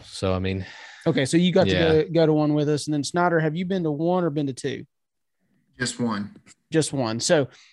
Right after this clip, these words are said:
Speaker 2: we'll have a little bit more to, to add into this one 'cause we'll actually have actually seen this place and been there on the water. But guys, we'll go ahead and get this, this podcast started. This is our podcast for T N C B A Fantasy Fishing for, uh, the Bassmaster Classic. It is Classic Week.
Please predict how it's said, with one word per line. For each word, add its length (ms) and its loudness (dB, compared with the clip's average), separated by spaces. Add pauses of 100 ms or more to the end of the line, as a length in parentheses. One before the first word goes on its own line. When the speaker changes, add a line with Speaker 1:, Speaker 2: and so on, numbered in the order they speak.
(100)
Speaker 2:
we'll 120 4
have 140 6
a 20 6
little 180 6
bit 180 2
more 360 4
to, 400 0
to 260 -4
add 220 4
into 180 0
this 180 -2
one 120 -6
'cause 100 -6
we'll 140 0
actually 260 -4
have 220 -2
actually 360 -4
seen 280 0
this 160 0
place 380 -2
and 140 -2
been 140 0
there 140 -2
on 80 -4
the 60 -6
water. 320 -2
But 120 -10
guys, 200 2
we'll 100 -2
go 80 4
ahead 180 2
and 140 -2
get 160 -2
this, 260 -2 (460)
this 200 0
podcast 600 2
started. 360 2
This 200 -2
is 40 -4
our 140 0
podcast 800 -4
for 220 -4
T 180 -2
N 80 2
C 140 -6
B 100 2
A 80 2
Fantasy 400 -6
Fishing 340 0
for, 400 2 (460)
uh, 140 2
the 100 0
Bassmaster 680 0
Classic. 520 -2
It 40 -4
is 120 -6
Classic 580 0
Week. 420 -2